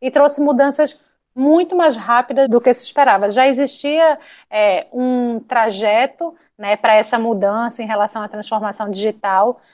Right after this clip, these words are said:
mas eu acho que a pandemia acelerou demais isso. Então, as pessoas estão se adaptando, não só as pessoas, mas as empresas também estão se adaptando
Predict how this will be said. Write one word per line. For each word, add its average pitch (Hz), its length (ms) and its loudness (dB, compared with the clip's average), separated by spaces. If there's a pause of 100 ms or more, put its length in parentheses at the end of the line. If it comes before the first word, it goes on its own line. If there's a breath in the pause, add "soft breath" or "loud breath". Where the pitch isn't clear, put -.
mas 226 200 2
eu 254 80 6
acho 254 160 2
que 285 60 2
a 262 40 4
pandemia 262 520 0
acelerou 247 440 -2
demais 233 640 2
isso. 202 240 -4
Então, 220 180 -4
as 254 120 -6
pessoas 277 300 -2
estão 320 120 -6
se - 100 -8
adaptando, 262 640 0
não 240 160 -4
só 247 100 -2
as - 100 -4
pessoas, 226 340 -8
mas 208 180 -2
as 208 180 0
empresas 214 640 -4
também 220 220 -4
estão 208 180 -4
se 233 100 -2
adaptando 214 680 0